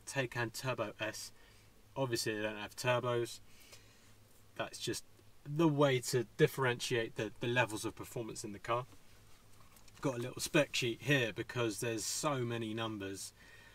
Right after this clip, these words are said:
Um, I'll keep it brief. So the four S, that starts at eighty-three and a half thousand pounds, around five hundred and thirty horsepower, nought to sixty-two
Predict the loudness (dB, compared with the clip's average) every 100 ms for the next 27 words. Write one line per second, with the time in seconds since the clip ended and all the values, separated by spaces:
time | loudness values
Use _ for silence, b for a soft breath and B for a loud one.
0 | B -4 -4 -6 -8 -4 0 0 0 0
1 | 0 0 -2 -8 -12 -2 8 8 8 2
2 | -10 -10 -6 -4 6 6 8 4 2 2
3 | -2 -2 -2 0 4 4 4 0 -6 0
4 | 0 0 -4 2 4 4 2 2 2 0
5 | -2 -4 -4 -2 4 4 4 0 -4 b
6 | b b b b -20 -20 -20 -20 -8 0
7 | 4 4 4 4 6 2 -2 -4 2 2
8 | 2 0 2 2 2 2 4 6 4 2
9 | B B B -4 -2 -4 -2 -2 -4 -8
10 | 0 6 8